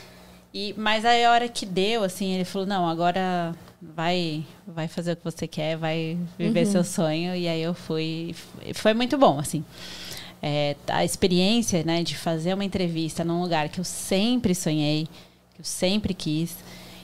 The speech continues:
Speaker 1: e estar lá hoje fazendo parte, mesmo
Speaker 2: Você
Speaker 1: que
Speaker 2: trabalha
Speaker 1: seja
Speaker 2: em qual parque?
Speaker 1: Eu trabalho no Epcot.
Speaker 2: Ai, gente, que
Speaker 1: Eu
Speaker 2: legal.
Speaker 1: trabalho na área de eventos, no, no teatro.
Speaker 2: Com o que você já tinha experiência.
Speaker 1: Sim, sim, sim,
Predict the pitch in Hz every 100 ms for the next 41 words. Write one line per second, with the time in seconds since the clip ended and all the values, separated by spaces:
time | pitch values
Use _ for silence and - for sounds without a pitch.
0 | - 156 147 151 147 147 156 - 175 196
1 | 196 170 170 165 165 175 160 170 160 170
2 | 170 151 160 170 170 170 208 240 269 202
3 | 220 220 226 220 214 196 180 - - -
4 | 202 185 180 175 175 180 151 - - -
5 | - - 196 185 185 180 185 185 - 165
6 | 220 170 160 160 170 165 165 165 175 170
7 | 165 185 202 208 196 160 156 151 160 156
8 | 156 151 175 143 170 - 247 269 - 262
9 | 247 247 - 277 277 285 - 294 - 311
10 | 294 233 214 170 160 180 160 160